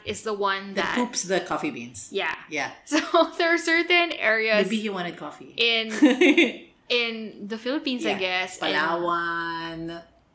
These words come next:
Speaker 2: They still have it,
Speaker 1: Indonesia,
Speaker 2: huh?
Speaker 1: they also have
Speaker 2: Indonesia.
Speaker 1: it. So there's a civet cat. They feed this cat
Speaker 2: Coffee
Speaker 1: coffee
Speaker 2: beans.
Speaker 1: beans, and then they poop out.
Speaker 2: Fermented. They're slightly fermented.
Speaker 1: Is it fermented?
Speaker 2: I think so. The poop ferments it.
Speaker 1: Yeah. So
Speaker 2: <laughs>
Speaker 1: anyway,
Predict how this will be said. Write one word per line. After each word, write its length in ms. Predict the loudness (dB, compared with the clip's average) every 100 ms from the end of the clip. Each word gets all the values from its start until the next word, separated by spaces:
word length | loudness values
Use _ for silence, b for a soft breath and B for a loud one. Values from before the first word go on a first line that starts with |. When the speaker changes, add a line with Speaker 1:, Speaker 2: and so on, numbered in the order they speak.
| -4
Speaker 2:
They 100 | -2
still 200 | 2 4
have 120 | 4
it, 40 | 4
Speaker 1:
Indonesia, 300 | 2 -2 -2
Speaker 2:
huh? 60 |
Speaker 1:
they 100 | 0
also 300 | 0 0 0 0
have 180 | 2 0
Speaker 2:
Indonesia. 200 | 0 -2
Speaker 1:
it. 40 |
So 80 | -4
there's 220 | -4 -4 -6
a 60 |
civet 340 | -6 -6 -6 -6
cat. 240 | -6 -6 -4
They 120 | -6
feed 360 | -6 -10 -10 -6
this 200 | -6 -4
cat 320 | -4 -4 -6 -10 _ -10
Speaker 2:
Coffee 220 | -6 -2
Speaker 1:
coffee 320 | 0 0 -4
Speaker 2:
beans. 380 | -8 -12 -12 -14
Speaker 1:
beans, 0 |
and 160 | -10 -10
then 160 | -10 -4
they 120 | -4
poop 300 | -4 -6 -4
out. 480 | -2 -2 -4 -8 -16 -20
Speaker 2:
Fermented. 840 | -2 2 4 4 2 0 -2 -2 -2
They're 140 | -4
slightly 380 | -4 -4 -4 -4
fermented. 520 | -6 -8 -10 -12 -8 -6
Speaker 1:
Is 120 | -6
it 100 | -8
fermented? 580 | -8 -8 -8 -8 -6 -4 -4
Speaker 2:
I 80 |
think 180 | -4 -4
so. 100 | -6
The 100 | -8
poop 280 | -8 -10 -12
ferments 540 | -10 -8 -8 -8 -8 -6
it. 120 | -4
Speaker 1:
Yeah. 240 | -4 -6
So 160 | -6 -6
Speaker 2:
<laughs> 40 |
Speaker 1:
anyway, 720 | -2 2 6 6 6 2 -2